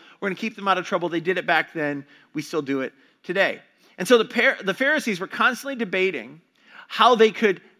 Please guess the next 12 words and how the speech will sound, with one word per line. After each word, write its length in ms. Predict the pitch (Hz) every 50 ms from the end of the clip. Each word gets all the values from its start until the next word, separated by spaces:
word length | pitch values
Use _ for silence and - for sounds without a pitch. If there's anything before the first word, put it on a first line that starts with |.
| _ -
avoid 420 | 170 156 170 202 220 208 185 156
breaking 380 | 143 175 202 220 208 247 269 269
the 80 | 254
rules 340 | 208 165 160 156 156 175 -
and 120 | 180 170 175
also 320 | 202 233 220 - 240 214
debating 540 | 175 156 180 160 175 170 170 180 180 165 151
which 300 | 180 226 - - - -
rules 340 | 180 170 170 175 170 170 135
were 260 | 139 160 170 180 190
most 600 | 175 160 156 147 147 147 156 151 - - - - _ _ _ _ _ _ _ _ -
important. 840 | 180 180 185 - - - - 269 277 262 247 - 208 208 - -